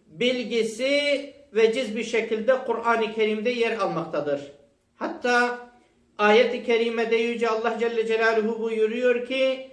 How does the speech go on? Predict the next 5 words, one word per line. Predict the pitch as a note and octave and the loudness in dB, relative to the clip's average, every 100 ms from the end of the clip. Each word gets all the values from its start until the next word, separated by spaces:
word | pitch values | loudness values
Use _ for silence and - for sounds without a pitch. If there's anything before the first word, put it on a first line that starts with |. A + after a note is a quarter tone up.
| - - | -20 -20
Bismillahirrahmanirrahim, | F3 G#3+ A#3+ A#3 A#3 A3 G#3+ A3 A3+ A3+ A#3 A#3 A3+ A3 A3 G#3+ B3 B3+ B3+ - - _ - | -12 -6 -2 2 2 2 2 2 0 0 0 0 0 2 0 0 0 0 0 -4 -14 _ -2
"Ve | G#3+ A3+ | 0 2
nezzelna | A3+ G#3 G#3+ A#3+ A#3+ A#3 A#3 A3+ A3 G#3 - - - | 0 0 0 0 0 0 0 2 2 0 -6 -16 -4
aleykel | G3+ A3+ A#3+ A#3 A3+ A3+ G#3+ | 0 4 6 4 2 0 0
kitabe | A3+ A3 A3+ A3+ A3 A3+ | -2 -2 0 2 2 2